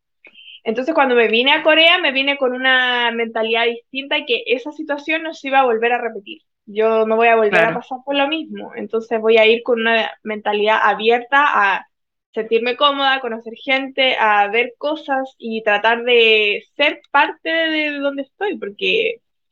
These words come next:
Speaker 1: volver a estar como en etapas depresivas constantemente, yo creo que nadie quiere pasar por eso, entonces
Speaker 2: No,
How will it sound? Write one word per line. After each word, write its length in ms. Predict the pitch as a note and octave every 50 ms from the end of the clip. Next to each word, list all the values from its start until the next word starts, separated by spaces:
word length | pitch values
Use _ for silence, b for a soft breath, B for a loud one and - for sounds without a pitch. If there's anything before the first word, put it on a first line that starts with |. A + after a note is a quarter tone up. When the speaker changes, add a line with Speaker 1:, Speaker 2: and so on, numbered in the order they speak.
| _ _ _ _
Speaker 1:
volver 340 | - G#3 G#3+ G#3+ G3+ A#3 A#3
a 40 | B3
estar 260 | - - C#4+ C#4+ C#4+ C#4+
como 240 | D4 C#4 C4+ C4
en 160 | B3+ B3 A#3+ A#3
etapas 380 | A3+ A3 A3+ A#3 A3+ C4 C4+ B3+
depresivas 640 | A#3+ A3+ A3+ A3+ A3 - - A#3+ A#3+ A#3+ A#3+ A#3 A#3+
constantemente, 880 | - A#3 A#3 A3+ - A3 G#3+ A3 A3+ A3+ A3+ A3+ A#3 A#3+ A#3+ C#4 C4+ B3+
yo 80 | A#3 A3
creo 200 | A3 G#3+ G#3+ G3+
que 220 | G3+ F#3+ F#3 - G#3
nadie 280 | G3+ G#3 A3+ A#3+ B3 A#3
quiere 160 | C4 C4 B3+
pasar 260 | C4 C4 - C4 B3+ -
por 120 | C4 C4+
eso, 200 | D4 D4 - A3
entonces 580 | G3+ G3+ G3+ G3+ G3+ - G#3 G3+ G#3+ G#3+ G#3 G3+ _ _ -
Speaker 2:
No, 500 | G3 F3+ F3 F3 F3+ E3 D#3 - A#3+